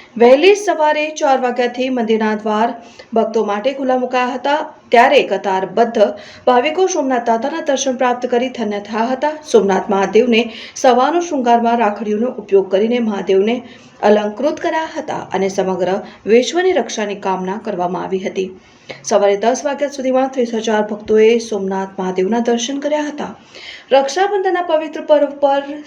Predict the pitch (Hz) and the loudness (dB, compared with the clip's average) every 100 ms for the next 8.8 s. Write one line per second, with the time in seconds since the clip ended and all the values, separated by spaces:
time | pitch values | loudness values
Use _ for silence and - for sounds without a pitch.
0 | - - 220 220 254 302 302 285 269 254 | -18 -4 -2 -2 -2 -4 -2 -2 2 4
1 | 254 262 247 220 214 214 220 220 233 - | 2 2 0 0 0 0 4 4 2 -2
2 | 208 202 202 202 208 196 196 202 214 226 | -4 -4 -6 -6 -4 -2 2 2 2 0
3 | 233 226 202 277 269 262 - 233 330 269 | 0 2 2 2 -2 -4 -6 -4 -2 -2
4 | 170 - - - - - 262 269 302 403 | -2 -6 -16 -20 -16 0 2 2 2 -2
5 | 349 302 277 254 233 233 233 277 339 - | -2 0 2 2 -2 -2 0 2 0 0
6 | 233 226 202 208 226 285 294 262 240 240 | -2 -2 -2 0 0 -2 -6 -6 -6 -2
7 | 240 240 240 226 196 202 220 233 240 247 | 0 0 0 0 0 0 -2 0 0 0
8 | 247 285 294 247 196 233 247 | -2 -4 -4 -6 0 2 2